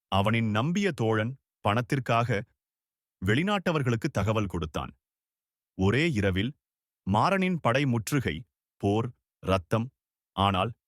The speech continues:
மாறன் தப்பித்தான். சிறிது காலம் கழித்து நீண்ட நாள் தேடலுக்கு பின் பிடிபட்டான். சங்கிலியில் கட்டப்பட்டான். அதிகாரி கேட்டான், "உன் படையின் ரகசியம் சொல், உன்னை விடுவிக்கிறேன்." மாறன் சிரித்தான்.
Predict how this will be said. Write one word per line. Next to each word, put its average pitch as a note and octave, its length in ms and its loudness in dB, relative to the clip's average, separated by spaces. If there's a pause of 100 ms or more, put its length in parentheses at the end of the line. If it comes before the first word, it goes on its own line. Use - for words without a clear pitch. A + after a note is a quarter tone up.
(160)
மாறன் D3 380 2
தப்பித்தான். F2 540 -6 (640)
சிறிது C3+ 340 0
காலம் C#3 360 0
கழித்து B2+ 400 0 (220)
நீண்ட F#3 340 0
நாள் C#3+ 260 -2
தேடலுக்கு A#2+ 440 -2
பின் D#3 160 -2
பிடிபட்டான். E2+ 520 -4 (1080)
சங்கிலியில் E3 680 -2
கட்டப்பட்டான். F2 600 -4 (280)
அதிகாரி D3+ 480 0
கேட்டான், F2 380 -4 (1200)
"உன் A2 160 2
படையின் D3 380 0
ரகசியம் A#2 560 -2
சொல், A2 200 -2 (360)
உன்னை B2 200 0
விடுவிக்கிறேன்." B2 560 -2 (1120)
மாறன் G2+ 360 2
சிரித்தான். F#2 520 -8